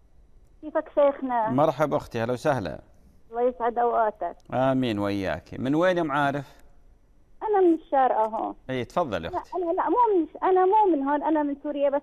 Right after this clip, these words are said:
Speaker 1: أنا قاعدة هنا، أنا ساكنة
Speaker 2: في
Speaker 1: بالشارقة.
Speaker 2: الشارقة. طيب، أهلا وسهلا أختي، تفضلي.
Speaker 1: أهلين فيك. شيخنا، بدي أسألك سؤال، آه، بالنسبة ل، آه،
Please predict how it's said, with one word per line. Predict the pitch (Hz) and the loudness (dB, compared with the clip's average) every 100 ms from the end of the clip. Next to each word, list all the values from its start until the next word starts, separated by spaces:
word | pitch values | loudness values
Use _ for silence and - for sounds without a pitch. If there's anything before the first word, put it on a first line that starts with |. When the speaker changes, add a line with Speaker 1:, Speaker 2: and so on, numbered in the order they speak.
| - | 0
Speaker 1:
أنا | 359 339 339 | 2 2 2
قاعدة | 302 320 254 262 | 2 0 -2 -2
هنا، | 359 339 320 | 2 2 0
أنا | 311 285 | -2 -2
ساكنة | 262 226 226 | -6 -6 -10
Speaker 2:
في | 208 | -12
Speaker 1:
بالشارقة. | - 120 | -8 -4
Speaker 2:
الشارقة. | 175 113 78 82 | 0 0 -2 -8
طيب، | - 135 82 - | -6 -6 -6 -6
أهلا | 139 131 135 | -4 -2 -4
وسهلا | 120 151 101 67 | -4 -6 -6 -10
أختي، | - 87 | -12 -14
تفضلي. | - 151 95 69 - _ _ _ _ _ | -4 -4 -4 -12 -16 _ _ _ _ _
Speaker 1:
أهلين | 320 311 277 254 - | -8 -6 -6 -10 -12
فيك. | 254 247 269 254 262 | -12 -8 -4 -4 -4
شيخنا، | 302 294 | -6 -6
بدي | 277 247 | -8 -8
أسألك | 320 - 294 277 - | -8 -4 -4 -4 -6
سؤال، | - 262 269 262 262 254 | -4 0 0 -2 -4 -6
آه، | 247 233 226 214 - - _ _ _ _ - - - - - - - - _ - | -4 -2 -4 -8 -12 -16 _ _ _ _ -20 -20 -20 -20 -20 -20 -20 -20 _ -6
بالنسبة | 233 262 302 359 247 | -4 -2 -2 -4 -6
ل، | 302 285 | -2 0
آه، | 277 262 233 226 80 - - - - - - - 247 - 254 247 240 | 2 2 0 -2 -4 -6 -14 -20 -20 -20 -12 -10 -8 -2 0 2 0